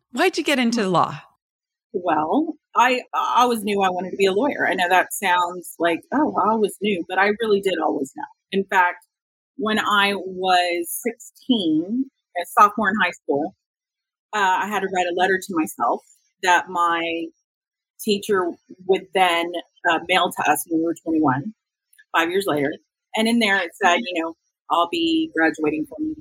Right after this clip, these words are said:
Speaker 2: Texas A and M University," 'cause that's what my older sister went, and that's where I wanted to go. "I'll be, uh, applying to law schools and dating a boy I liked at the time." So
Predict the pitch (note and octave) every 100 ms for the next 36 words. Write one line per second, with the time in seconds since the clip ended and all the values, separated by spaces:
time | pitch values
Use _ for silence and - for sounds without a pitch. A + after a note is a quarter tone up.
0 | - D#3 - E3 - D#3 D3+ D#3 D#3 C#3+
1 | C4+ D#4+ - D#4 D4+ - - - - -
2 | - - E3+ G3 - G3 - F3+ F3+ E3+
3 | - D#3 C#3+ C3+ - E3+ A3+ A3 G#3 G3+
4 | G3+ _ _ _ _ _ F3 E3+ E3 E3+
5 | F3 D#3+ D#3+ D#3+ - - C#3+ D3 D3+ C#3
6 | - - C#3+ - - G#3 C#4+ C#4 - C4+
7 | B3+ B3 A#3+ A#3 - C4 B4 _ _ G3
8 | G3 F#3 F3 F3 E3+ E3+ E3+ E3 - -
9 | - G#3+ A3+ G#3 F#3 D#3 D3 - - -
10 | - _ - G5 _ _ _ _ _ _
11 | _ - C4